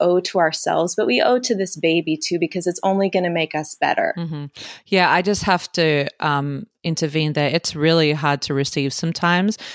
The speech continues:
Speaker 2: It's,
Speaker 1: Isn't it?
Speaker 2: it's so much. And especially when you haven't had a pedicure and you forget that there's a foot rub
Speaker 1: <laughs>
Speaker 2: and
Speaker 1: Or
Speaker 2: a
Speaker 1: a
Speaker 2: foot
Speaker 1: shower.
Speaker 2: rub involved <laughs> or a shower. And then you
Speaker 1: Yeah.
Speaker 2: have, like, uh,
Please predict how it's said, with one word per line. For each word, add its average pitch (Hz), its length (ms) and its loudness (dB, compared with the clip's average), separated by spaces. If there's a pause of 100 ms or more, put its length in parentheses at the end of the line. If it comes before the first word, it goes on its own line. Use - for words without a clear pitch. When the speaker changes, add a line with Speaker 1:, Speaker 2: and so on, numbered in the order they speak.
(200)
Speaker 2:
It's, 220 220 4
Speaker 1:
Isn't 320 160 4
it? 370 140 4
Speaker 2:
it's 359 140 -4
so 226 360 4
much. 185 420 2
And 220 100 4
especially 233 960 0
when 170 540 0
you 160 140 -2
haven't 160 260 0
had 175 160 0
a 202 60 0
pedicure 147 680 0 (280)
and 175 120 -2
you 175 80 2
forget 165 520 0
that 160 100 2
there's - 180 2
a 175 60 2
foot - 380 0
rub 156 380 2
Speaker 1:
<laughs> 190 60 -4
Speaker 2:
and - 40 -4
Speaker 1:
Or 254 220 6
Speaker 2:
a - 20 6
Speaker 1:
a 254 40 6
Speaker 2:
foot 214 280 4
Speaker 1:
shower. 202 220 6
Speaker 2:
rub 156 280 4
involved 190 800 4
<laughs> 220 220 2
or 254 100 4
a 294 160 0
shower. 185 320 0
And 180 320 -2 (560)
then 240 200 6
you 262 100 6
Speaker 1:
Yeah. 233 240 6
Speaker 2:
have, 208 280 4
like, 196 380 2
uh, 190 160 2